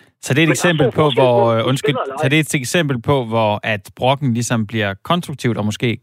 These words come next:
Speaker 1: gavnende ligefrem.
Speaker 2: Ja.
Speaker 1: Mm.
Speaker 2: Jamen, øh, det kan den jo være, hvis du har gang i en heltebrok, hvor din frihed, sandhed og retfærdighed på en eller anden måde er presset.
Speaker 1: Ja.
Speaker 2: Og den brok, den... Øh, selvom du har fuldstændig ret i det, og du har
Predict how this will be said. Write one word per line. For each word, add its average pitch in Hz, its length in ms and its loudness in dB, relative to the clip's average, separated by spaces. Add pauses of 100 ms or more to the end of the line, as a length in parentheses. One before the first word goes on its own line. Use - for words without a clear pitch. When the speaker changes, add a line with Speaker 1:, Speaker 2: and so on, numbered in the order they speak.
(140)
Speaker 1:
gavnende 135 380 0
ligefrem. 107 280 -4 (920)
Speaker 2:
Ja. 214 100 -2 (320)
Speaker 1:
Mm. 165 140 -2 (840)
Speaker 2:
Jamen, 190 240 -2 (120)
øh, 180 60 -4 (140)
det 254 140 -8
kan 254 140 -4
den 190 120 -4
jo 165 120 -4
være, 190 140 -2
hvis 190 160 -6
du 180 80 -2
har 151 160 -4
gang 190 100 -4 (100)
i - 100 -2
en 139 140 -10
heltebrok, 110 520 -8 (440)
hvor - 140 -4 (100)
din 156 100 -4 (100)
frihed, 190 300 -4
sandhed 175 220 -4
og 143 100 -4
retfærdighed 143 440 -8
på 170 120 -8
en 175 80 -8
eller 127 140 -6
anden 131 180 -6
måde 240 180 -4
er - 120 -14
presset. - 320 -4 (500)
Speaker 1:
Ja. 139 60 2 (120)
Speaker 2:
Og - 120 -4
den 214 100 -4 (100)
brok, 190 180 -4 (240)
den... 202 100 -4 (220)
Øh, 143 400 -4 (380)
selvom 226 240 -2
du 165 100 -6
har 160 140 -8
fuldstændig 339 320 -8 (100)
ret 190 160 -4
i - 80 -20
det, 175 100 -2
og - 60 -14
du 156 120 -4
har 151 40 -8